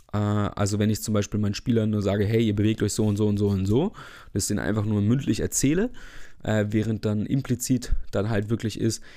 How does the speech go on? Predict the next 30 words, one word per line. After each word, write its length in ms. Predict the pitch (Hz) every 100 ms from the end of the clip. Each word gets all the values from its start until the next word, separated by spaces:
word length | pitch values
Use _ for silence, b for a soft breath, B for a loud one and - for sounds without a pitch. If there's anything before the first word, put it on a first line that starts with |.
| B -
wenn 120 | 107
ich 80 | 101
das 160 | 110
denen 160 | 107 95
anhand 320 | 95 101 104
von, 400 | - 98 98 -
äh, 240 | 92 98
Spielsituationen 880 | 92 - 139 113 104 92 - 101 98
zeige, 360 | - 92 92 98
also 200 | 95 101
wirklich 300 | 107 104 -
praxisnah. 560 | 104 - 90 - - - B B
So 120 | 110
kann 140 | 98
man 80 | 87
das 80 | 92
ganz 140 | 90
gut 140 | - -
erklären. 340 | - 92 87 -
Theorie 380 | - 117 117 127
und 140 | -
Praxis. 360 | - - - - B B B B B B -
Äh, 260 | 98 107 -
ich 320 | 143 135 - -
mache 300 | 120 127 139
das 200 | 117 -
in 100 | 110
der 100 | 113
U 120 | 120
zehn 440 | - 131 139 -